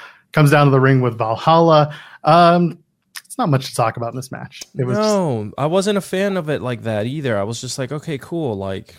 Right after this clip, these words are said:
Speaker 2: I feel bad for, um, the Viking War Raider things. You know, like, I don't know what they wanna be called now, but yeah, like, I've said this with Kate on the show, it's just, it's felt like they're just,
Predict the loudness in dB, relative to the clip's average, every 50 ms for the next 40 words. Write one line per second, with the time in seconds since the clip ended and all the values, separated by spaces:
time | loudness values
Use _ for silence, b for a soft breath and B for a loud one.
0 | _ _ -12 -10 -10 -8 -6 -6 -6 -6 -4 -4 -4 -4 -6 -8 -10 -12 -10 -8
1 | -6 -6 -6 -6 -6 -8 -8 -10 -12 -14 -18 -20 -20 _ _ _ _ _ _ _
2 | _ _ _ _ _ _ _ -20 -20 _ _ -16 -14 -12 -8 -8 -6 -6 -8 -8
3 | -10 -10 -10 -8 -8 -6 -6 -6 -8 -8 -8 -8 -10 -10 -12 -12 -14 -18 _ _
4 | _ _ -20 -18 -18 -18 -18 -20 -20 -20 -20 _ _ _ _ -18 -14 -12 -10 -10
5 | -10 -10 -10 -10 -10 -10 -8 -8 -8 -8 -8 -8 -8 -10 -10 -10 -10 -8 -8 -8
6 | -10 -10 -12 -14 -14 -10 -8 -8 -8 -8 -8 -10 -12 -10 -12 -12 -10 -8 -8 -6
7 | -6 -8 -8 -8 -10 -10 -6 -6 -6 -6 -4 -4 -4 -4 -2 -4 -4 -4 -4 -6
8 | -6 -8 -8 -6 -6 -4 -4 -4 -6 -8 -10 -10 -10 -8 -8 -8 -10 -12 -12 -14
9 | -14 -16 -18 -20 _ _ _ _ _ _ _ _ _ _ _ -14 -12 -10 -12 -10
10 | -6 -4 -4 -4 -4 -4 -6 -8 -8 -8 -8 -8 -8 -8 -8 -10 -10 -10 -12 -14
11 | -16 _